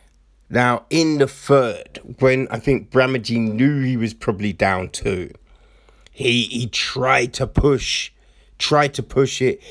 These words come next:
He did catch Griffin with a good jab. But Griffin, man, he was just on such great form.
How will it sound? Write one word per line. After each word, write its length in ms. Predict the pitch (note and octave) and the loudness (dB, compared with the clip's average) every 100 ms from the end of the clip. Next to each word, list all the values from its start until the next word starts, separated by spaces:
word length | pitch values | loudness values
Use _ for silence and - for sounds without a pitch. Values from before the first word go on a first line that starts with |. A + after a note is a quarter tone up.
| - | -10
He 120 | - | -6
did 500 | A#2+ - F#3+ F#3 C#3 | -6 2 4 4 0
catch 420 | - F3 D#3 - - | -8 -4 -4 -6 0
Griffin 360 | E3 D3 C3+ | 0 0 -2
with 160 | C3 B2 | -2 -2
a 40 | |
good 400 | A#2+ - C#3+ C3+ | -4 0 0 0
jab. 540 | - - A#2+ C#3 C3+ - _ _ _ _ - - - - _ _ _ | -4 -4 -2 -2 -4 -8 _ _ _ _ -20 -20 -20 -20 _ _ _
But 340 | E3+ D#3 C#3 - _ _ _ _ _ _ _ _ _ _ - _ - | 0 2 0 -8 _ _ _ _ _ _ _ _ _ _ -12 _ -16
Griffin, 960 | - G#2+ B2 E3 - D#3+ D3+ D3+ D3 D3 _ _ _ _ _ _ _ _ _ _ _ - | -6 0 2 0 2 2 2 0 -6 -14 _ _ _ _ _ _ _ _ _ _ _ -2
man, 420 | F3 D#3 B2+ G2+ | 0 2 0 -2
he 300 | - E3 E3+ | -2 -2 0
was 180 | D3+ C#3 | -2 -2
just 240 | C3+ - | -4 0
on 140 | C3+ | 0
such 540 | B2+ - - D#3 - - | 0 -2 -2 -2 -4 -14
great 500 | - G#2 C3 A#2+ - | -8 0 2 0 -6
form. 560 | - - D3 D#3 A2+ | -10 0 2 4 2